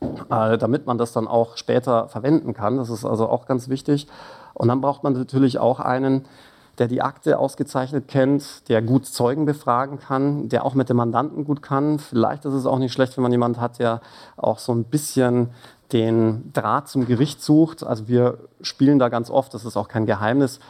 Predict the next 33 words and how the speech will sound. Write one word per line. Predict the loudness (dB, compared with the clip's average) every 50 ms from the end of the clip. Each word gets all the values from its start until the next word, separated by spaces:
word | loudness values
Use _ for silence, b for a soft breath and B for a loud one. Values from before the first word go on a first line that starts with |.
| B B
so | -6 -2 0
eine | 0
klassische | 0 0 0 0 0 -2 -6 -4 0 2 2 2 2 B B B B B _ _ _ _ _ _
Bad | 0 2 2 0 0
Cop, | -2 -4 -4 -2 0
Good | 0 -2 -2 -2
Cop | -4 -6 -6 -4 -2
Nummer. | -2 0 0 0 -2 -4 -8 -16 _ _
Ja, | -4 -4 -4
also | -2 -2 -4
ich | -4 -4 -4 -2
bin | -2 0
übrigens | 0 0 0 0 0 0
meistens | -2 -2 -2 -4 -8 -6 -4
der | -2 0
Good | 0 -2 -2
Cop. | -2 -2 -2 -2 -2 -6 -10 -6
Ja, | -4 -4 -4
also | -4 -4 -6
ich | -4 -2
will's | 0 2 4
nur | 4 4
noch | 4 4 4
mal | 4 4 4 4 4
an | 4
der | 2 2 2
Stelle | 2 4 4 4 4 4
gesagt | 2 2 4 4 2 2 0 0
haben, | 2 2 2 2 0 -4 -8 B B B B B B -6
dass | -6 -2 2
man | 2 2 2 2 0 -4 -8 -14 -18 -18 -18 -16 -12 -10 -6
sich | -4 2 4 4 4 4 2 -6 -10 -12 -14 -16 -10 0
nicht | 4 6 6 6 4 2 -6 -10 -10 -10 -10